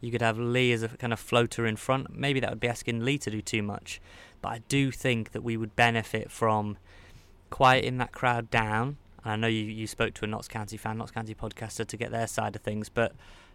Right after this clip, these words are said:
I've been crying out for this double pivot, and I think that is the perfect game to go into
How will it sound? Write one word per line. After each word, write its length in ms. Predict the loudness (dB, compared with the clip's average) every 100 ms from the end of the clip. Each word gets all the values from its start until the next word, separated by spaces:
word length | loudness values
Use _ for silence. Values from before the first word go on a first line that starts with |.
| -20 -20 -6
I've 120 | -4
been 100 | -2
crying 340 | -4 4 6 6
out 120 | 2
for 80 | -2
this 100 | -2
double 240 | -2 -2
pivot, 320 | 2 2 2
and 100 | -2
I 60 | -4
think 200 | -2 0
that 180 | 0 -2
is 100 | -6
the 100 | -10
perfect 480 | 0 2 2 -6 2
game 460 | 4 4 0 -6 -12 -20 -20 -20 -20 -14
to 120 | -10
go 220 | 2 4 6
into 560 | 4 0 -4 -2 -4